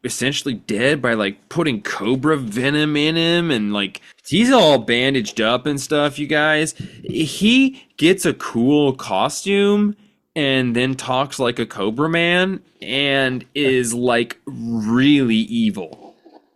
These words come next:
And I, and then all that's pretty good. And then the last, like, handful of pages, he comes, goes into a secret bunker,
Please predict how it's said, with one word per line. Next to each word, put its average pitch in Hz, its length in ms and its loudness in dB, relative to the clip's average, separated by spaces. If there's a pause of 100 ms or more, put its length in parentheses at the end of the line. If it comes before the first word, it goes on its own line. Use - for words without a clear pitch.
And 120 720 -2 (300)
I, - 140 -6 (280)
and 160 240 0
then 202 160 4
all 233 260 6
that's 214 360 0
pretty 202 340 2
good. 165 500 2 (240)
And 180 260 0
then 226 480 4
the 202 120 4
last, 220 380 0
like, 233 320 -2 (220)
handful 269 360 0
of 277 80 -2
pages, 262 680 2 (340)
he - 160 -6
comes, 392 340 0
goes 403 320 4
into 392 280 4
a 381 60 2
secret 403 460 0
bunker, 403 320 2